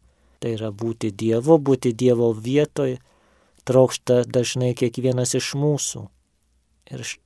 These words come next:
todėl mums taip yra svarbi ateitis ir sužinot ateitį, ir apsisaugot, ir ją,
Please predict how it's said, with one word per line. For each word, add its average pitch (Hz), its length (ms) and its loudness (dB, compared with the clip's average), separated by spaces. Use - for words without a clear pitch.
todėl 110 360 0
mums 110 180 -4
taip 120 240 0
yra 120 120 2
svarbi 127 600 6
ateitis 113 680 0
ir 117 140 -4
sužinot 120 680 -2
ateitį, 131 460 -2
ir 101 80 -6
apsisaugot, 123 880 -4
ir 104 80 -6
ją, 113 160 -4